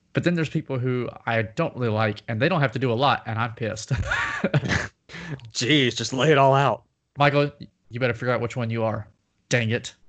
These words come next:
Speaker 2: I don't know. I'll toss a coin and I'll get back to you.
Speaker 1: Yeah, you toss a coin to your Witcher.
Speaker 2: It's gonna be a, it's still flipping. I'll tell you when it lands.
Speaker 1: Oh, cool. Thank you.
Speaker 2: All right.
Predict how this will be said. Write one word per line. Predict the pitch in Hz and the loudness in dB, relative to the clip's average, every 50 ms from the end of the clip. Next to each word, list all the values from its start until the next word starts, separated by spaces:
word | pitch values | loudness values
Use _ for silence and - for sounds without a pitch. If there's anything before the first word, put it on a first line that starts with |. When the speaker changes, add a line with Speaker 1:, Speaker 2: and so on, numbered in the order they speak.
| - - - | -20 -18 -10
Speaker 2:
I | - 127 | -6 -4
don't | 127 | -2
know. | 120 117 110 | 0 0 0
I'll | 110 | -2
toss | 110 135 127 123 - | 0 0 0 0 -2
a | 123 | -6
coin | - - 120 120 120 | -4 -2 -2 -2 -2
and | 110 107 | -2 -4
I'll | 104 101 | -4 -4
get | 110 110 107 | -6 -4 -2
back | 120 110 104 - | -2 -2 -2 -2
to | - - 113 | -4 -4 -4
you. | 110 104 98 95 98 - _ _ _ _ - - | -2 -4 -6 -8 -12 -18 _ _ _ _ -14 -6
Speaker 1:
Yeah, | 127 120 107 101 | -4 -2 -2 -2
you | 110 147 | -4 -6
toss | 139 - - 160 147 - - | -4 0 2 2 2 2 -4
a | 123 | -8
coin | - - 139 135 127 120 | -6 -4 -4 -2 -2 -4
to | - - 120 | -4 -4 -4
your | 107 110 | -2 -2
Witcher. | 107 110 110 - - - 107 | -2 -4 -4 -6 -10 -12 -12
Speaker 2:
It's | 107 - | -10 -8
gonna | 131 123 113 | -8 -2 0
be | 117 | 2
a, | 113 110 110 - _ _ _ - - - - - - - - - | 2 2 0 -4 _ _ _ -8 -8 -8 -8 -10 -12 -14 -14 -14
it's | 117 - | -14 -14
still | - - 131 123 | -6 0 0 0
flipping. | 117 - - 113 110 107 - 101 95 92 - | 0 0 -2 -2 -2 -2 -4 -8 -10 -10 -12
I'll | 104 | -8
tell | - - 113 | -4 -2 -2
you | 107 104 | 0 0
when | 101 101 | -2 -4
it | - | -6
lands. | 104 104 98 95 92 95 - - - _ _ - | -6 -6 -4 -4 -6 -8 -10 -14 -20 _ _ 0
Speaker 1:
Oh, | 160 139 107 110 - - | 0 0 0 -2 -8 -6
cool. | - 143 120 107 | -2 -2 -2 -2
Thank | 123 120 107 | -2 -6 -6
you. | - - - - _ _ _ _ - - - | -8 -12 -12 -16 _ _ _ _ -12 -8 -4
Speaker 2:
All | 95 | -4
right. | 107 107 | -4 -4